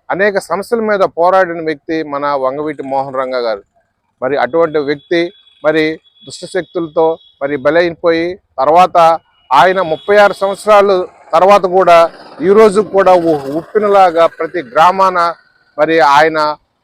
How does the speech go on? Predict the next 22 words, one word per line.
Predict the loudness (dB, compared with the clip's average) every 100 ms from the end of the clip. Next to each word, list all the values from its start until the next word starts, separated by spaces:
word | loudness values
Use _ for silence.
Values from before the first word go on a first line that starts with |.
| _ -18
విగ్రహాలు | -6 0 2 4 2 0
ప్రారంభోత్సవానికి | 2 2 2 -2 -4 -4 -4 -8 -8
ఈ | -6
రోజు | -4 -4 -4
కూడా | -2 0 0 -4 _
జరుగుతున్నాయి | -6 -6 -6 -6 -4
అంటే | -4 -4 -6
మరి | -6 -4 -2
ఆయన | -2 -4 -6 -8 -8
ఎంత | -10 -2 2 2 -2 _ _ _
మరి | -4 -4 -4
మహోన్నతమైన | -6 -6 -6 -6 -8 -10 -10
వ్యక్తో | -10 -10 -6 -6 -6
మనందరికీ | -8 -10 -8 -10 -10 -10 -12 -20 _
తెలుస్తుంది. | -10 -10 -10 -10
మరి | -8 -4
అటువంటి | -4 -4 -4 -4 -6
మహోన్నతమైన | -8 -8 -8 -12 -12 -14 -12 -12 -10
వ్యక్తి | -10 -12 -12 -12
మన | -8 -8 -10 -12 _ _ -6
రంగా | -4 0 0 2
గారు | 2